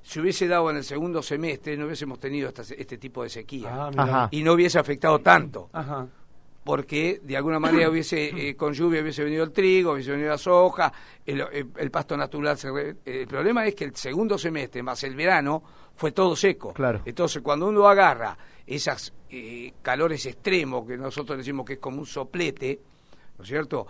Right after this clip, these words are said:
Speaker 1: Hay lugares, ha habido este año, eh, días de treinta y ocho grados y una humedad bajísima,
Speaker 2: Ajá.
Speaker 1: una humedad de un veinte por ciento, un quince por ciento,
Speaker 3: Sí,
Speaker 1: eso
Speaker 3: al-,
Speaker 1: es
Speaker 3: algo que no se encuentra en la
Speaker 1: No, no,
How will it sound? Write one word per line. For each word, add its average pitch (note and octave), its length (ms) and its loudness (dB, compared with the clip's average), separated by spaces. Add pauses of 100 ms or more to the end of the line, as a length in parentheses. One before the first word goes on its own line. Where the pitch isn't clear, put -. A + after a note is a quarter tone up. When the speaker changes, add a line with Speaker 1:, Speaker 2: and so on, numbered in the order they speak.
(200)
Speaker 1:
Hay C#3+ 160 0
lugares, E3 360 2
ha C#3+ 80 0
habido E3 240 4
este D3+ 220 -2
año, F#3+ 460 2 (400)
eh, C3 260 0
días E3+ 240 2
de D3 100 2
treinta C#3 380 -4
y D3+ 80 0
ocho E3+ 260 0
grados F#3+ 640 4
y E3 580 -4 (420)
una D3+ 200 -2
humedad C#3 680 2 (220)
bajísima, G#2+ 920 -6 (180)
Speaker 2:
Ajá. D3 180 -8
Speaker 1:
una D#3+ 120 2
humedad D#3 280 2
de D3+ 60 -2
un D3 80 -6
veinte D3+ 280 -4
por B2 180 -10
ciento, G#3 440 -8
un B2+ 120 -8
quince D#3+ 340 -10
por B2+ 140 -10
ciento, F#3+ 360 -6
Speaker 3:
Sí, F3 80 -2
Speaker 1:
eso D3+ 120 6
Speaker 3:
al-, E3 80 4
Speaker 1:
es E3 100 0
Speaker 3:
algo E3+ 200 10
que C#3+ 120 6
no D3 100 6
se D#3 100 2
encuentra D3+ 420 6
en C3+ 60 4
la C3+ 60 8
Speaker 1:
No, A3+ 100 12
no, - 40 12